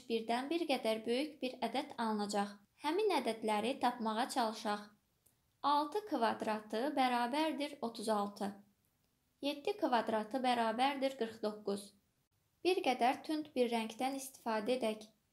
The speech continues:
Bu doğru cavab deyil. Çünki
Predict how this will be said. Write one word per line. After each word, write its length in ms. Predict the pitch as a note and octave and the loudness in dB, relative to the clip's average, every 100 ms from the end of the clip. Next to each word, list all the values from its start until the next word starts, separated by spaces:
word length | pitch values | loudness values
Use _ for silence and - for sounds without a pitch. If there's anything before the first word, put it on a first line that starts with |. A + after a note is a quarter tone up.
| _ _ _ - | _ _ _ 2
Bu 260 | C4 E4 | 2 4
doğru 320 | D4+ A#3+ C4 C#4 | 4 4 2 0
cavab 460 | B3+ B3 C#4 - | 2 2 -2 -2
deyil. 380 | B3 A#3 G#3+ G#3+ - _ _ _ _ | 2 2 0 -4 -16 _ _ _ _
Çünki 520 | - F4 F#4+ C4+ A#3+ | -2 -2 0 0 0